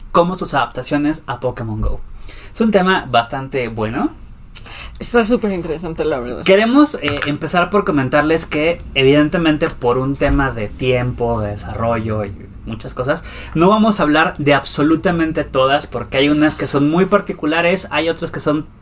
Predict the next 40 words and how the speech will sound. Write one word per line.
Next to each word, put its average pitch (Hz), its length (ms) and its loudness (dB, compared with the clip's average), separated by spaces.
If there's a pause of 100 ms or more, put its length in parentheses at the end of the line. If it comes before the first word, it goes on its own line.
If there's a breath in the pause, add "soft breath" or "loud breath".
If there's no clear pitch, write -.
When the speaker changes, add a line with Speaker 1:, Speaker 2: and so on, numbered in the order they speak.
(200)
Speaker 1:
eh, - 220 -8
especialmente 151 680 0
repetitivas 147 840 -2 (580 loud breath)
y 135 100 2
que 147 160 2
no 151 180 4
tiene 151 280 2
caso 131 320 0
como 113 200 -6
estar, 110 320 -4 (460 loud breath)
eh, - 260 -12
dando 131 280 6
vueltas 123 200 2
a 120 60 -4
lo 117 80 -4
mismo. 110 340 -4 (240 loud breath)
Lo 143 180 4
que 156 100 0
vamos 170 340 2
a 185 180 4
hablar 160 480 4
es 190 160 0
principalmente 165 1000 2 (380)
<clears throat> - 380 -20
cuáles 165 320 2
fueron, 170 320 2
dependiendo 156 520 2
de 156 140 2
cada 147 300 4
una 147 200 4
de 147 60 4
las 135 140 4
regiones 151 480 -2
o 120 60 -2
de 120 120 4
cada 127 220 0
una 131 180 -4
de 127 60 -4
las 127 160 -4
ediciones, 175 600 0